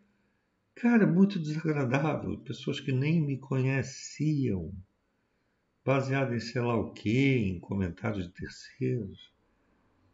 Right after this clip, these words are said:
já me hostilizando, em troca de coisa nenhuma. Pessoas que não,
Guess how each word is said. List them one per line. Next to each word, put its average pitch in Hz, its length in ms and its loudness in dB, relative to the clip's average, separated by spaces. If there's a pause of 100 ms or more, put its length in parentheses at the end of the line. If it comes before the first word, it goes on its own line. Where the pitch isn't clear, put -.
(300)
já 104 260 4
me 139 140 2
hostilizando, 104 880 0 (1200)
em 104 160 -6
troca 143 280 0
de - 180 -6
coisa 98 320 0
nenhuma. 85 800 0 (1300)
Pessoas - 340 -6
que - 120 -4
não, 175 160 0